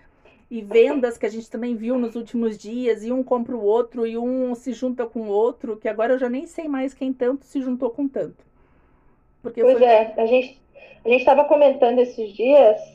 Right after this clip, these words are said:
Speaker 2: é, eu e meu esposo, sobre a quantidade de, de pessoas, né, de empresas, é, que saíram em oferta pública aqui no
Speaker 1: Sim.
Speaker 2: Brasil, né? Então, a, a gente vinha,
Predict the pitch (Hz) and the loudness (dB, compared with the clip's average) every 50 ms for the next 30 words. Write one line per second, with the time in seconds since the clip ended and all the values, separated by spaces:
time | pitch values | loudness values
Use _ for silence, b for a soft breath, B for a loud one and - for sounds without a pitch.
0 | _ - - 196 202 196 196 185 180 185 180 - - 208 208 233 240 247 226 233 | _ -8 -2 2 4 6 6 8 8 6 6 4 4 2 2 2 2 2 -2 -2
1 | 233 - - - 208 247 254 254 254 269 262 - 269 - 269 254 254 - 277 269 | -4 -6 -2 2 4 4 4 4 2 -4 -4 0 2 4 4 4 4 4 4 2
2 | 269 277 269 214 220 226 247 285 294 277 - 285 254 233 - 277 302 320 - _ | 2 2 -2 2 4 6 6 6 4 4 2 -4 -10 -10 -6 -6 -6 -6 -6 _
3 | _ _ - 330 339 - 311 294 294 - - - 226 226 226 233 247 254 247 247 | _ _ -6 -4 -2 0 0 0 0 -2 -2 0 2 6 6 6 6 6 4 2
4 | 247 - 202 233 240 - 220 233 240 - - 226 214 233 220 226 233 220 226 254 | -2 -4 -6 -6 -6 -6 -8 -12 -8 -2 2 4 6 6 6 6 4 2 2 2
5 | 277 269 - - - _ _ _ _ _ _ _ b b b b b b b b | 2 2 0 -8 -20 _ _ _ _ _ _ _ b b b b b b b b
6 | - 214 220 220 220 220 220 220 220 - - - - 269 269 285 285 - - - | 4 6 8 8 10 8 8 6 4 0 -8 -10 -4 -2 0 0 0 -2 0 2
7 | 311 277 277 294 311 320 311 302 311 302 311 302 285 - 302 294 285 - 302 285 | 4 6 6 6 6 6 6 6 4 4 4 2 2 4 2 2 2 2 0 -2
8 | - - 277 277 277 226 254 247 226 - - 220 220 - 240 214 214 202 208 202 | -2 0 0 0 0 0 -2 -4 -4 -2 -2 -4 -4 -2 -4 -4 -2 0 2 2
9 | 196 196 - 196 180 165 160 160 _ _ _ _ _ _ _ _ - 196 202 226 | 0 0 -2 -2 -2 -2 -2 -4 _ _ _ _ _ _ _ _ -6 -6 -6 -4
10 | 226 247 233 247 247 240 240 - - 220 214 226 247 247 - 247 202 226 240 247 | 0 0 0 2 0 -2 -4 -2 0 0 0 0 0 -4 -4 -6 -4 -2 -2 0
11 | 240 226 208 196 185 - | 0 0 0 0 -2 -6